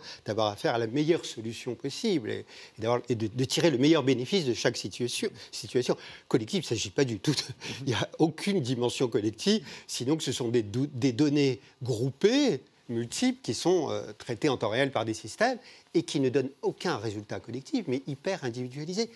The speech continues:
Car à quoi avons-nous affaire ? Nous avons affaire à un moment de l'histoire de l'économie, du libéralisme, qui n'est pas la même chose, de l'économie, du, et du marketing et de la publicité,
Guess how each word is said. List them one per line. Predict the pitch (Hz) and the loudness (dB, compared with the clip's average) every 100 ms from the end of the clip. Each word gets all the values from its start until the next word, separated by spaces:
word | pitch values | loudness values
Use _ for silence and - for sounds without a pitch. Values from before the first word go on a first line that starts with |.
| - | -6
Car | - 214 | 0 2
à | 214 | 2
quoi | 214 277 | 2 2
avons-nous | 233 160 135 120 | 2 2 2 2
affaire ? | 98 - - - _ - - - - - - | -2 -12 -16 -20 _ -20 -20 -18 -20 -10 0
Nous | 143 | 2
avons | 151 160 | 4 4
affaire | 156 151 208 254 214 | 2 0 0 2 2
à | 139 | 2
un | 139 | 2
moment | 147 170 180 190 165 - _ - _ _ - - - - | 2 0 2 0 0 -8 _ -20 _ _ -20 -20 -20 -8
de | 127 | -2
l'histoire | 120 127 - 151 135 120 101 98 | 0 -2 -2 4 4 4 0 -4
de | 107 | -8
l'économie, | 104 - 120 180 285 - _ _ _ _ _ _ | -8 -8 -6 -2 -2 -2 _ _ _ _ _ _
du | 117 117 | -4 0
libéralisme, | 131 117 123 151 262 | 2 4 2 2 -2
qui | - | -2
n'est | - | -4
pas | |
la | 107 | -6
même | 143 | -8
chose, | - 220 285 - | -4 -2 -2 -8
de | - | -12
l'économie, | 123 139 160 | -10 -6 -4
du, | 185 147 _ - | -4 -8 _ -2
et | 247 | 0
du | 214 208 | 0 -4
marketing | 185 - 180 - 277 277 | -6 -2 -4 0 -2 -2
et | 277 | -4
de | 226 | -2
la | 175 | -4
publicité, | 170 127 139 - - - 180 | -6 -8 -10 -12 -14 -10 -12